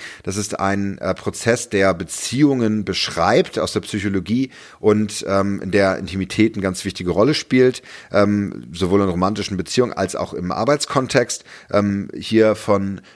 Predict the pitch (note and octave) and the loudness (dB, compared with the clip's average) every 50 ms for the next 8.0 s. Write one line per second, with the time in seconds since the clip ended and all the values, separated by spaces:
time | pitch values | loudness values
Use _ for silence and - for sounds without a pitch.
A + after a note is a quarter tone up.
0 | _ _ - G#2 A2+ A#2+ A2+ A#2 A2+ - - G2 A2+ A#2+ A#2 - G2+ G#2+ A#2 B2 | _ _ 2 2 4 4 4 0 -2 0 0 2 2 0 0 0 2 2 2 2
1 | - C3+ B2 A#2 G#2+ G2+ G#2+ A2 G2 G2+ G#2+ G#2+ G2+ - - - - A2 A2 B2 | 2 0 0 0 0 0 0 2 2 2 2 2 0 -2 -4 -2 0 2 2 4
2 | A#2+ A2+ A2 G#2 - - G2+ G2 G2 - - G#2 F#2 - F#2 - - A#2+ C#3 D#3 | 4 4 4 2 0 -2 -4 -4 -4 -2 -4 -4 -4 -4 -4 0 2 4 4 4
3 | C#3+ A2 B2 A2+ - - - A#2 A2 - - - - G2 G2+ G2 G2+ G2+ G2+ G2+ | 2 0 -2 -6 -6 -4 -4 -4 -4 -4 -6 -4 -4 -2 -2 -2 -2 -4 -6 -6
4 | - - - - - _ _ - F#2 F#2+ F#2+ F#2+ F#2 F2+ F#2 G#2+ G2 - - G2 | -10 -14 -20 -20 -20 _ _ -4 -2 0 2 2 0 0 0 -2 -4 -2 -2 -2
5 | F#2+ G2 A2 C#3 F3 F#3+ F#3+ - - _ _ - A2+ A2+ A#2 G#2+ - - - - | 0 2 4 4 4 2 0 -4 -14 _ _ 2 2 4 4 2 -2 0 0 2
6 | A#2+ - G2 G#2+ G#2+ G#2 - _ - D3 D3+ C#3+ C#3 C3 - B2+ A#2 A2+ A2 A2 | 2 2 2 0 0 -4 -6 _ -2 0 2 2 0 0 0 -2 -4 -2 0 0
7 | G#2+ G#2+ G#2 - A2 A2 G#2+ G#2 G2 - G2+ F2+ - - - A#2+ C3+ C#3+ C#3+ | -2 -2 -2 -2 -2 0 0 0 0 0 -2 -2 0 2 2 4 4 4 2